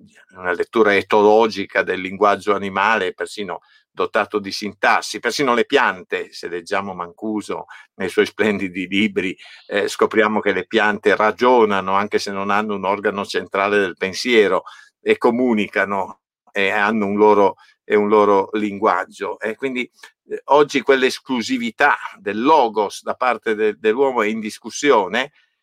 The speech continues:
e d'altra parte, se ci salviamo, ci salviamo nel rispetto degli altri, eh, di, di, di tutte le alterità, eh,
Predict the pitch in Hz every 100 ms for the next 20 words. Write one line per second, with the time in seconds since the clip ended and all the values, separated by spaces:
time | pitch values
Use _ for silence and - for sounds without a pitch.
0 | _ 160 160 175 175 170 226 226 160 147
1 | - 135 131 117 131 180 196 147 - 110
2 | 107 101 113 127 147 113 90 _ _ _
3 | _ _ _ _ _ _ - 139 120 107
4 | 110 - 135 117 98 101 135 165 185 -
5 | 123 92 _ _ _ _ 95 - 101 95
6 | - _ 98 98 _ 101 - 220 - 110
7 | 95 90 87 95 87 85 85 76 - _
8 | _ _ _ _ _ 50 50 50